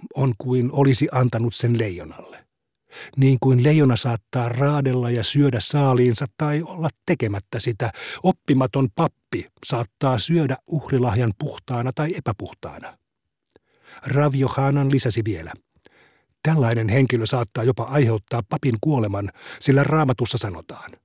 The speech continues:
'Pappien on noudatettava minun säädöksiäni, etteivät he joutuisi syynalaisiksi ja kuolisi sen vuoksi, että ovat halventaneet pyhiä lahjoja.'" Rabbi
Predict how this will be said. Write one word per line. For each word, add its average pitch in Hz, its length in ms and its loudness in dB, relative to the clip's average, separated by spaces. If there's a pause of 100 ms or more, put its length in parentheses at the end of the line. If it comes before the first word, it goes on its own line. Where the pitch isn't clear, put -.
(480)
'Pappien 127 680 0
on 117 240 0
noudatettava 127 720 -2
minun 139 440 2
säädöksiäni, 127 800 2 (220)
etteivät 123 520 2 (120)
he 120 40 -2
joutuisi 117 560 0
syynalaisiksi 139 960 0 (200)
ja 165 140 2
kuolisi 147 400 4
sen 127 220 4
vuoksi, 123 420 2 (240)
että 127 300 0
ovat 110 200 -4
halventaneet 98 680 0 (140)
pyhiä 107 440 -2
lahjoja.'" - 520 -8 (1000)
Rabbi 156 460 4